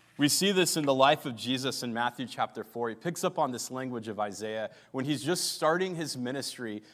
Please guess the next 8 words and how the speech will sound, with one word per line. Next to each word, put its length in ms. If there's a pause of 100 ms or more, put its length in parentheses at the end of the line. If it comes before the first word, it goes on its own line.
and 140
what 240
he's 240
all 240
about. 380 (420)
It 60
says 340
in 260